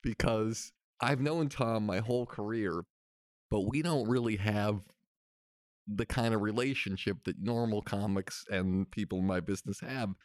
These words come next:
I don't really get a chance to hang out with Tom that much, but he's somebody that I've always admired from afar and a guy who I've always respected.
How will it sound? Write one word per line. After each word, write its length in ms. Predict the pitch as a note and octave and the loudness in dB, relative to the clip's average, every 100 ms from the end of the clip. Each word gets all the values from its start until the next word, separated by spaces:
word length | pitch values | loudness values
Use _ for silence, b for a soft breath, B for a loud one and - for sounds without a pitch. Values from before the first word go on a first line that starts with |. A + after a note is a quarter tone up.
| b | b
I 120 | F#2 G2+ | -2 2
don't 260 | A2 G#2 | 4 4
really 340 | G2+ G#2 G2 F#2 | 4 2 2 2
get 220 | G2+ G2+ | 0 0
a 60 | F#2+ | -2
chance 400 | - G#2+ G2+ - | 0 0 0 -2
to 80 | F#2+ | -2
hang 260 | G2+ G2 | 2 4
out 140 | G2+ G2+ | 2 2
with 160 | F#2+ | -2
Tom 340 | - F#2 E2+ F2 | -2 -2 0 0
that 180 | E2+ E2 | 0 -2
much, 420 | E2 E2 - - _ _ _ _ _ _ | -4 -6 -10 -18 _ _ _ _ _ _
but 100 | G#2 | 0
he's 160 | A2 A2 | 0 0
somebody 480 | - B2+ A2+ G#2 G2+ | 0 0 0 0 0
that 180 | F#2+ | 0
I've 160 | F#2 F#2+ | 0 0
always 520 | G#2 A2+ G#2 F#2+ F#2 | 0 2 2 2 0
admired 680 | F#2+ F2+ F#2 F#2+ G2 F#2+ F#2 | -4 -4 -2 0 0 2 0
from 160 | - F2+ | -2 -4
afar 680 | F2 - F#2+ F#2 F2+ F2 F2+ _ _ _ F#2 | -4 -4 -2 0 0 -2 -6 _ _ _ -6
and 120 | F#2 | -2
a 80 | F2+ | -2
guy 300 | G2 G2 F#2+ | 0 0 0
who 140 | F#2 | 0
I've 200 | F#2 F2 | 0 0
always 380 | G2 G2+ F#2+ F2 | 2 2 2 0
respected. 880 | F2+ - - G2 G2 - G2 F2 | -4 -4 -6 -4 -4 -2 -4 -4